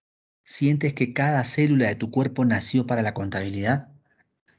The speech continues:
¿Y qué pasa si ingresas y la contabilidad no te gusta? Realmente el espíritu absoluto se va respondiendo con el tiempo,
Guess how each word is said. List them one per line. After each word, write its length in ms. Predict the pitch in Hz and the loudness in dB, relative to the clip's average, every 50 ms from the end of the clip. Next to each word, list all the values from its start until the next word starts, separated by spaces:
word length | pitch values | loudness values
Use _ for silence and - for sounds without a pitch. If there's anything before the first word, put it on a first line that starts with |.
| _ _ _ | _ _ _
¿Y 100 | - 113 | -12 -6
qué 120 | - 135 - | -6 -4 0
pasa 260 | - 131 - 139 123 | 0 0 0 0 0
si 100 | 113 117 | 2 4
ingresas 460 | 113 120 123 120 120 127 123 - - | 4 4 4 2 2 0 -2 -2 -2
y 60 | 113 | -4
la 120 | 107 104 104 | -4 -4 -4
contabilidad 640 | 117 104 101 107 101 101 101 101 107 110 110 110 | -6 -6 -4 -4 -4 -4 -4 -2 -2 0 0 2
no 160 | 110 113 117 | 2 2 2
te 100 | 117 113 | 2 0
gusta? 460 | 110 104 107 104 - - - - - - _ _ _ _ _ _ _ _ _ _ _ _ _ _ _ _ _ _ _ _ _ _ _ _ _ _ - | -2 -2 -4 -6 -8 -10 -10 -12 -12 -16 _ _ _ _ _ _ _ _ _ _ _ _ _ _ _ _ _ _ _ _ _ _ _ _ _ _ 0
Realmente 500 | 117 117 147 170 180 175 180 190 190 190 | 2 2 4 6 6 4 4 4 4 2
el 80 | 165 131 | 2 2
espíritu 460 | 107 - - - 165 180 170 170 147 | 0 -2 -2 0 0 2 2 0 -2
absoluto 540 | 131 - - 117 117 127 139 139 - 190 180 | -2 -2 -2 0 2 2 2 2 2 0 0
se 200 | - - 113 107 | 0 0 0 2
va 160 | 117 131 147 | 2 2 2
respondiendo 840 | 160 175 170 165 - 123 113 110 107 117 127 147 160 170 180 175 170 | 2 2 0 -2 -2 -4 -4 -2 0 2 2 4 4 2 0 0 -2
con 200 | - 131 117 113 | -2 0 0 0
el 180 | 104 101 101 101 | -2 -2 -4 -4
tiempo, 460 | - 156 156 139 113 110 - 92 | 0 2 2 2 2 0 -2 -6